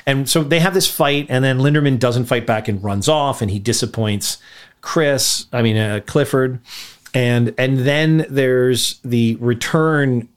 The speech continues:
sort of battle where, uh,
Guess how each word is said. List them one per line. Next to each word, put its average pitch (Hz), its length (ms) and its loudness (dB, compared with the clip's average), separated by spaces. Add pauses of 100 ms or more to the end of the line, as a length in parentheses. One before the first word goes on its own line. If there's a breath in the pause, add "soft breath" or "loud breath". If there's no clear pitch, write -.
(220)
sort 117 280 0
of 101 260 -2
battle 107 580 0 (340 loud breath)
where, 113 680 2 (440)
uh, 104 540 -2